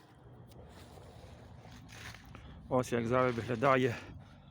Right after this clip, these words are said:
оце двохрічне дерево кудранії. Гарно в цьому році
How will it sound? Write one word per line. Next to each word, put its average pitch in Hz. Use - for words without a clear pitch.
оце 131
двохрічне 120
дерево 113
кудранії. 131
Гарно 123
в -
цьому 127
році 123